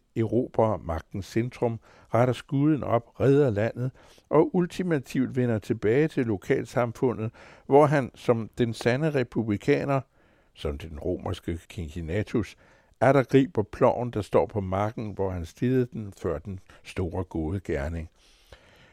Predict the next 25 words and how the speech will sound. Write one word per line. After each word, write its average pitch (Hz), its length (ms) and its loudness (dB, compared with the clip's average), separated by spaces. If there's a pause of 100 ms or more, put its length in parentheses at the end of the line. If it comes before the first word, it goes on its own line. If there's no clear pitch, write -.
Fortællingen 151 540 2
i 143 60 4
denne 135 320 2
populismens 110 1080 -2
amerikanske 98 580 -6
grundforestilling 101 1000 -4
er 117 120 -4
så 151 160 -2
at 123 140 -2
sige - 240 -4
altid 120 420 -2
den 87 80 -10
samme, 87 500 -4 (560)
tillige 143 400 0
den, 127 240 2
som 110 220 -6
Trump 107 320 -2 (140)
benyttede 113 680 0
og - 80 -4
benytter, 85 460 -4 (540)
den 120 140 2
politisk 120 640 -2
ubelastede, 107 840 -2
personificerede 98 1120 -4
ærlighed, 95 540 -4